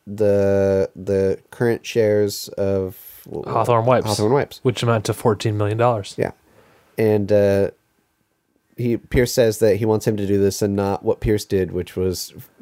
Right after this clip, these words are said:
Speaker 2: Go to Belize and do cocaine with John Denver.
Speaker 1: Yeah. <laughs> Uh,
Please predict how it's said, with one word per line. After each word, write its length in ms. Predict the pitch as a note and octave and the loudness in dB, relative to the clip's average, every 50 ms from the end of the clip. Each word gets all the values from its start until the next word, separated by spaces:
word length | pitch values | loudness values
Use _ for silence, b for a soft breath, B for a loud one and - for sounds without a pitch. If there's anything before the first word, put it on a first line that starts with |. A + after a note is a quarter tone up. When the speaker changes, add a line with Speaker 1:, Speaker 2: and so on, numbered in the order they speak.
| G2+ G2+ _ _ _ _ - C3 | -14 -14 _ _ _ _ -10 0
Speaker 2:
Go 160 | A2+ C3 B2+ | 4 4 4
to 60 | B2 | 6
Belize 420 | A#2+ A#2+ B2 B2 B2 A#2+ A#2+ A2 | 4 4 4 4 6 4 4 4
and 160 | A#2 A#2 A2+ G2+ | 2 -2 0 0
do 140 | A#2+ A#2+ | 0 0
cocaine 380 | A2+ - A#2 - - B2 A#2 G#2+ | 0 0 -4 -2 0 0 0 0
with 120 | G2+ G2+ | 0 0
John 200 | - A2 G#2 G2 | 0 0 -2 0
Denver. 280 | G2 G2 F#2 F2+ G2+ G#2 - | 0 -2 -2 -2 -4 -4 -2
Speaker 1:
Yeah. 480 | A2+ A2+ G3 E3+ - G3+ E3 - A#3 A3+ E3+ | 0 0 0 2 0 -2 -2 0 -2 -2 -2
<laughs> 60 | - _ _ _ B B B B B B B B B B B B B B B B | -4 _ _ _ B B B B B B B B B B B B B B B B
Uh, 800 | - A#2+ A#2+ A2+ A2+ A2+ A2+ A2+ A2+ A2 A2 A2 A2 A2 G#2+ F2+ | 0 2 4 4 4 6 6 6 4 4 4 4 4 2 2 -2